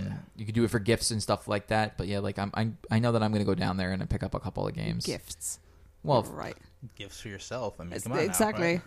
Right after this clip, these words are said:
Speaker 3: Yeah.
Speaker 2: Well, for people who might wanna gift
Speaker 3: <laughs>
Speaker 2: video games for the holidays.
Speaker 3: I'm gonna drop, like, a hundred and twenty bucks on games there for me, not anyone else.
Speaker 1: Uh-huh.
Speaker 2: So I know that I'm
Speaker 3: Right.
Speaker 2: going down there to pick up, uh, <laughs>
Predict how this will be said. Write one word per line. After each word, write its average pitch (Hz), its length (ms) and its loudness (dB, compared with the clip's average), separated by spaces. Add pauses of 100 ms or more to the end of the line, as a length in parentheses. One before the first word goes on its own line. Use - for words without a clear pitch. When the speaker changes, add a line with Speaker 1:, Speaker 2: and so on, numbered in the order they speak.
Speaker 3:
Yeah. 226 120 6
Speaker 2:
Well, - 80 4
for 131 100 4
people 120 200 8
who 120 80 10
might 120 200 6
wanna 113 180 6
gift 110 260 8
Speaker 3:
<laughs> - 60 -8
Speaker 2:
video 120 260 8
games 101 260 4
for - 120 -2
the 107 80 4
holidays. 104 540 6
Speaker 3:
I'm 226 60 0
gonna 254 100 2
drop, 208 180 0
like, 196 140 -2
a 196 40 -2
hundred 202 240 2
and 190 100 0
twenty 202 180 2
bucks 196 220 0
on 190 120 0
games 190 320 -2
there 226 80 4
for - 140 0
me, 196 380 0
not 208 120 0
anyone 196 220 0
else. 185 360 0
Speaker 1:
Uh-huh. 123 120 -4 (480)
Speaker 2:
So - 340 4
I 101 80 6
know 147 100 6
that 151 120 6
I'm - 100 4
Speaker 3:
Right. 135 80 2
Speaker 2:
going 147 240 4
down 123 240 2
there 110 440 2
to - 100 -2
pick - 200 0
up, 95 340 -2
uh, 90 840 -2 (400)
<laughs> - 0 -